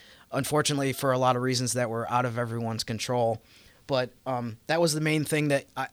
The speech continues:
that kept, I kept thought, thinking about. But, you know, what's interesting, though, when I look back on it, especially with the amount of time that has passed since then,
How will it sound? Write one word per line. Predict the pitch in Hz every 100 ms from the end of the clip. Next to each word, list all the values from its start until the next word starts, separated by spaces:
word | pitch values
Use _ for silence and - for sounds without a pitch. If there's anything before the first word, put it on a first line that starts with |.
| _
that | 147 135 127
kept, | 156 - - -
I | 131
kept | - 147
thought, | - 139 -
thinking | 151 143 143
about. | 127 123 - - - -
But, | 190 208
you |
know, | 240 233 -
what's | 175 190
interesting, | 220 233 202 185 160
though, | 156
when | 151 143
I |
look | 143 143
back | 143 143
on | 143 135
it, |
especially | 123 - 147 -
with | 135 127
the | 113 104 _
amount | 123 127 127
of | 117
time | - 123 127 127
that | 110
has | 123
passed | - 127 -
since | 123 -
then, | 127 120